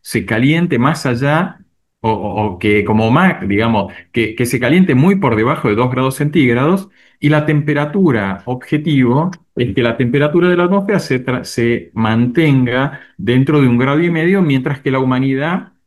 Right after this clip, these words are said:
deja de hacer actividades que son altamente emisoras, como la quema de combustibles fósiles, la agricultura o la labranza en la agricultura, etcétera, etcétera, y cómo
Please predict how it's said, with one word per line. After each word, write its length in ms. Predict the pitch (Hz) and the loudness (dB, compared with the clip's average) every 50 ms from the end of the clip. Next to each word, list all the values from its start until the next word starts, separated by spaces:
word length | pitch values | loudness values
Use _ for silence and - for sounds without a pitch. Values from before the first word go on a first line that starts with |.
| _ _ | _ _
deja 640 | - 113 113 135 185 202 196 190 196 - 120 104 95 | -10 -6 -2 0 2 2 2 0 -2 -4 -4 -4 -2
de 400 | 92 120 135 135 123 - - - - | -2 -2 0 0 -2 -2 -6 -10 -10
hacer 300 | - 98 92 - 127 120 | -8 -8 -6 -4 -2 -2
actividades 520 | 123 123 - - 98 110 139 151 135 107 - | -2 -2 -2 -2 -2 0 2 2 0 0 -2
que 100 | - 92 | -4 -6
son 220 | - 107 101 98 - | -4 -4 -4 -4 -4
altamente 640 | 123 120 120 120 110 98 107 113 120 117 120 98 | -4 -4 -4 -2 -2 -2 0 0 0 0 0 0
emisoras, 720 | 92 90 92 92 - - 170 151 135 113 107 113 131 - - - _ _ _ _ | 0 2 2 2 2 2 2 2 2 2 0 -2 -4 -6 -10 -16 _ _ _ _
como 220 | - 104 98 95 85 | -4 -2 0 0 0
la 160 | 87 90 92 | 0 -2 -2
quema 200 | - 110 110 107 | -2 0 0 0
de 100 | 98 92 | 0 0
combustibles 560 | 95 90 82 82 82 - 95 92 82 92 95 | -2 -4 -4 -6 -4 -4 -2 -2 -2 -2 -2
fósiles, 760 | - 156 143 131 127 127 - - 110 101 104 107 107 107 - - - _ | 0 2 2 2 0 -2 -2 -4 -2 -2 0 -2 -4 -6 -10 -20 -12 _
la 140 | - 101 95 | -2 -2 0
agricultura 680 | 92 98 95 92 87 - - 90 85 104 127 123 110 101 | 0 0 0 0 -2 -4 -6 -4 -2 0 2 2 2 2
o 40 | 92 | 0
la 160 | 90 87 85 | 0 0 -2
labranza 760 | 85 85 87 87 98 110 123 131 131 127 117 - - 92 90 | -2 -2 -2 -2 0 0 0 2 2 0 0 -2 -2 -2 -2
en 80 | 98 | 0
la 60 | 95 92 | 0 -2
agricultura, 1040 | 90 90 87 87 87 - 98 98 95 165 160 151 135 117 107 107 104 113 127 - - _ _ _ | -2 -2 -2 -4 -2 -2 -4 -2 2 2 4 4 4 2 2 0 0 -2 -6 -10 -18 _ _ _
etcétera, 520 | - 107 98 - 147 143 139 165 160 175 | -8 -8 -4 -2 -2 -2 0 0 0 -2
etcétera, 360 | 185 180 220 196 190 220 220 190 | 0 0 -2 -2 0 0 0 0
y 120 | 156 147 | 0 0
cómo 420 | 156 170 165 180 190 202 202 202 | 0 0 2 2 2 2 0 -6